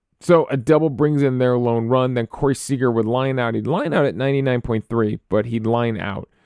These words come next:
So, uh, Bieber's final line on the day, Bibee's final line on the day, five and a third, five hits, one earned run, no walks, four strikeouts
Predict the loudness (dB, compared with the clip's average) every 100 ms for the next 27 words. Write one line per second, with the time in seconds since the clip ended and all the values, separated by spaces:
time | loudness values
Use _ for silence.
0 | _ _ _ -10 2 4 6 4 2 2
1 | 0 -2 -6 -10 -6 -2 2 2 0 -2
2 | 0 0 0 0 0 0 0 -2 0 0
3 | 0 0 0 2 0 0 -2 -2 -2 -2
4 | -2 0 -2 0 0 -2 -2 -2 -2 -2
5 | -2 -6 -2 0 0 -2 -4 -2 -2 -2
6 | -4 -4 0 2 2 0 0 0 2 4
7 | 4 4 2 -4 -10 -20 -2 2 2 0
8 | 0 0 0 -4 -6